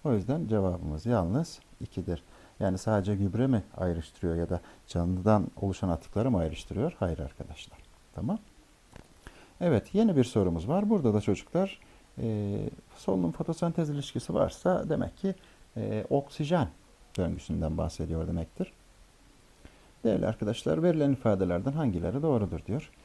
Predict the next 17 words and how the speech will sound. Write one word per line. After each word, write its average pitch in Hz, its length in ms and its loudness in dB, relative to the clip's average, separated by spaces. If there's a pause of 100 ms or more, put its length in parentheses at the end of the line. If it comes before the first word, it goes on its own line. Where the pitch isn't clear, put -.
(360)
Bitki 180 440 -2
mantarın 123 440 2
solunum 160 440 -2
sonucu 113 320 0
ürettiği 110 420 -2
karbondioksiti 107 920 0 (460)
alır 87 340 2
diyor. 135 420 -6 (180)
E, 165 40 -6 (100)
doğru 175 340 0
değil 190 220 0
mi? 92 260 -4
Yani 85 180 -4
sonuçta 98 480 -6 (480)
solunum 123 260 2
sonucu 226 280 0
oluşan, 98 360 0